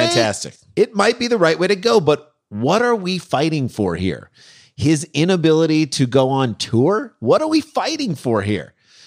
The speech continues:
Speaker 2: The comments on the singer's, uh, apology post on Instagram are overwhelmingly supportive, as you would think they
Speaker 1: Yes,
Speaker 2: were.
Speaker 1: yes.
Speaker 2: Uh, as they were on his initial post. "No apologies required. Thanks for the mini gig
Speaker 1: No
Speaker 2: number
Speaker 1: apologies
Speaker 2: two."
Speaker 1: required is what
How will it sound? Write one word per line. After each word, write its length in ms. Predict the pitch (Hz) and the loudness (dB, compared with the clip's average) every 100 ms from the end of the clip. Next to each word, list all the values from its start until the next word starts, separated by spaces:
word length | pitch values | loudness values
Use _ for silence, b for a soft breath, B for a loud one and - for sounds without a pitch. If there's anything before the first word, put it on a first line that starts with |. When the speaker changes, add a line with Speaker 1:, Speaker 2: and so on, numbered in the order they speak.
| b b b b - | b b b b -8
Speaker 2:
The 60 | |
comments 460 | - 139 151 165 147 | -4 0 2 0 0
on 80 | 143 | -2
the 80 | 127 | 0
singer's, 480 | - 123 120 95 - | -2 0 0 -2 -4
uh, 300 | 107 107 101 98 - | 0 2 2 0 -4
apology 420 | 90 113 107 101 | 0 2 2 -2
post 300 | 101 101 92 | -2 -2 -2
on 80 | 95 | -2
Instagram 580 | 92 - 85 92 87 87 | -4 -4 -4 -2 -2 -4
are 120 | 90 | 0
overwhelmingly 1000 | 92 101 104 95 92 87 - - - 92 | 0 0 -2 -4 -4 -6 -8 -12 -4 -4
supportive, 420 | 82 90 - 82 104 | -2 -6 -4 -2 0
as 160 | 117 | 0
you 80 | 135 | 0
would 160 | 104 - | -2 -2
think 160 | 82 | -6
they 120 | - | -6
Speaker 1:
Yes, 100 | 71 | -6
Speaker 2:
were. 260 | 67 71 117 | -4 -4 -6
Speaker 1:
yes. 520 | - 71 - - - - | -6 -8 -10 -14 -14 -4
Speaker 2:
Uh, 180 | 87 87 | 0 0
as 200 | 85 95 | -2 -2
they 80 | 110 | 0
were 180 | 98 101 | 2 2
on 80 | 104 | 0
his 140 | 110 | -2
initial 360 | 131 170 - 110 | -2 -2 -2 -4
post. 380 | 85 71 - | -6 -8 -6
"No 160 | 95 127 | 0 2
apologies 580 | 147 160 156 151 151 139 | 2 0 -2 -2 -4 -4
required. 640 | 143 147 147 147 120 113 120 b _ | -4 0 2 4 2 0 -10 b _
Thanks 260 | 113 123 - | -2 -2 0
for 160 | 143 | 2
the 120 | 131 127 | 2 0
mini 320 | 127 135 135 | 0 0 -2
gig 320 | 120 131 123 | 0 0 2
Speaker 1:
No 140 | 127 139 | 2 2
Speaker 2:
number 160 | 151 | 4
Speaker 1:
apologies 300 | 165 139 139 | 2 2 2
Speaker 2:
two." 40 | 139 | 2
Speaker 1:
required 380 | 110 127 120 107 | 0 0 2 0
is 100 | 104 | 0
what 280 | 110 104 | 0 0